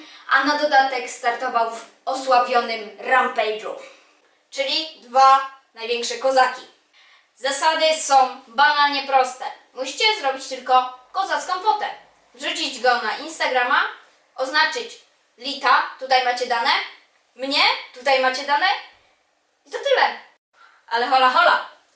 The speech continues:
solidne nagrody, solidne zdjęcie. Na zdjęciu musi być albo hulajka,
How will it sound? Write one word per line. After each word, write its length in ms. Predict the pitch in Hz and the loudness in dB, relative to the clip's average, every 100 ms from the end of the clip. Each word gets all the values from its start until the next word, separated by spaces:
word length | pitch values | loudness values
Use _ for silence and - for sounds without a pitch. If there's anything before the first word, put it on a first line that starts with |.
| _ | _
solidne 580 | - - 254 254 254 262 | -14 -4 -2 -2 -4 -2
nagrody, 460 | 254 247 254 254 302 - _ | -2 -2 -2 -2 -6 -10 _
solidne 720 | - - 359 359 330 330 302 | -10 -2 0 0 -2 -6 -6
zdjęcie. 460 | 330 330 269 - - - _ _ | -6 -8 -8 -10 -10 -12 _ _
Na 200 | 240 262 | -4 -4
zdjęciu 600 | 262 294 302 320 330 349 | -2 -4 -4 -4 -4 -6
musi 640 | 254 247 269 262 214 - _ | -8 -8 -6 -6 -8 -12 _
być 440 | 208 202 - - - _ _ _ _ - | -12 -12 -12 -20 -20 _ _ _ _ -2
albo 240 | 262 339 | 0 0
hulajka, 760 | 349 302 247 226 - 240 262 | -2 0 0 0 0 2 2